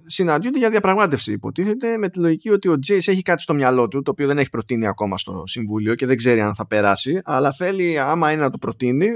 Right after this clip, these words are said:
να, ή, να έχουν συμφωνήσει αυτοί μεταξύ τους. Και ο Σίλκο είναι εκεί η φωνή της λογικής και λέει, «Παιδί μου,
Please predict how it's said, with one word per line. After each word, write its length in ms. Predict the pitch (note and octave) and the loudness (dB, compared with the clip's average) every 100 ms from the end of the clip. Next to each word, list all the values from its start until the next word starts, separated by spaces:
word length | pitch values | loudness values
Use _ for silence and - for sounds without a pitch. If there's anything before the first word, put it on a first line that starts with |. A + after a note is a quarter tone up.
| G#3 | -4
να, 380 | E3+ D#3+ D#3 - _ _ _ _ - - _ - | -2 0 -2 -6 _ _ _ _ -20 -20 _ -8
ή, 260 | D#3+ F#3 - | -4 -4 -6
να 500 | C#3+ D3+ D3 D3 - | -10 -4 0 -2 -4
έχουν 280 | - F3+ G3 | -4 0 0
συμφωνήσει 440 | F3+ E3 F3 E3+ | 2 2 4 2
αυτοί 140 | B2 A2 | 2 0
μεταξύ 400 | G#2+ G2+ - E2+ | 0 -2 -4 -10
τους. 240 | - - _ _ _ _ _ _ _ _ _ _ _ _ _ _ _ | -10 -20 _ _ _ _ _ _ _ _ _ _ _ _ _ _ _
Και 1400 | - F3 D#3+ D#3 D3+ D3 C#3+ C#3 C3+ C3 B2+ A#2+ A#2+ B2 _ - B2+ | 0 4 4 4 4 4 4 2 2 0 -2 -4 -6 -10 _ -18 -18
ο 160 | - C#3+ | -2 0
Σίλκο 320 | C#3 A3 A3 | 2 0 0
είναι 120 | G#3+ | 2
εκεί 160 | G3+ A3+ | 2 0
η 60 | G3+ | 0
φωνή 220 | F3 G3+ | 2 2
της 120 | F3+ | 2
λογικής 540 | D#3+ C#3+ C#3 D#3+ A2+ | 2 2 2 2 2
και 100 | - | 2
λέει, 1300 | C#3+ F#3 F#3+ F#3 F3+ F3 E3 D3+ C#3+ C#3 C3 B2 A#2+ A#2+ | 2 4 4 2 2 0 0 -2 0 0 0 -2 -4 -4
«Παιδί 200 | D3 C#3 | -2 0
μου, 440 | D#3 E3+ G3 F#3+ | 0 0 -2 -4